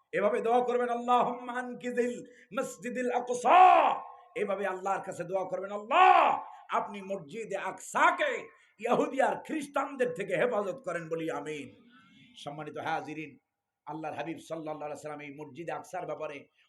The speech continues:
অনেকগুলো হাদিস এসেছে, আজকে আর সেই সময় নাই। তো যাই হোক, তিনের মধ্য দিয়ে মসজিদে আকসা বা এই ফিলিস্তিনের কথা আল্লাহ তাআলা তুলে ধরেছেন। এরপরে আল্লাহ তাআলা বলছেন, "ওয়াজ জাইতুন", জাইতুনের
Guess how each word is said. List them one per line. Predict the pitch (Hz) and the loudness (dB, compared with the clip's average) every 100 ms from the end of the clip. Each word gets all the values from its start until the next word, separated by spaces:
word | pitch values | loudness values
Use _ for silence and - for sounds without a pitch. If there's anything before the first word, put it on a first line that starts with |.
| - | -14
অনেকগুলো | 185 208 190 143 160 151 147 | -12 -10 -12 -12 -10 -8 -8
হাদিস | 147 170 147 | -8 -10 -8
এসেছে, | 143 147 147 143 - _ | -10 -10 -8 -10 -12 _
আজকে | 165 143 - 151 | -10 -10 -8 -8
আর | 139 | -8
সেই | - 156 | -10 -12
সময় | - 143 143 143 | -10 -10 -8 -8
নাই। | 143 135 - _ - | -8 -10 -16 _ -14
তো | |
যাই | 156 240 330 | -2 0 4
হোক, | 294 320 - - - _ - | 4 4 -2 -20 -20 _ -10
তিনের | 202 185 170 | -8 -8 -8
মধ্য | 165 247 208 196 | -6 -6 -6 -6
দিয়ে | 185 175 143 - _ _ _ 139 | -6 -6 -10 -16 _ _ _ -8
মসজিদে | 165 175 165 | -8 -8 -6
আকসা | 160 156 - 165 147 - - - 147 | -6 -6 -6 -6 -6 -10 -18 -16 -10
বা | |
এই | 160 147 139 | -10 -10 -12
ফিলিস্তিনের | 170 165 - 170 165 147 160 | -12 -12 -12 -12 -10 -12 -12
কথা | 151 156 | -10 -8
আল্লাহ | 147 139 | -6 -8
তাআলা | 147 139 | -8 -10
তুলে | 165 151 | -8 -8
ধরেছেন। | 139 135 135 110 - _ - - | -6 -8 -10 -14 -18 _ -20 -4
এরপরে | 202 240 214 | -2 0 -2
আল্লাহ | 190 170 | -2 -4
তাআলা | 170 160 | -6 -6
বলছেন, | 156 147 143 | -8 -10 -12
"ওয়াজ | 147 143 | -12 -10
জাইতুন", | 156 147 143 165 165 147 135 - _ _ _ _ _ 107 | -10 -10 -8 -8 -8 -8 -12 -16 _ _ _ _ _ -8
জাইতুনের | 151 160 165 147 139 | -6 -6 -8 -10 -12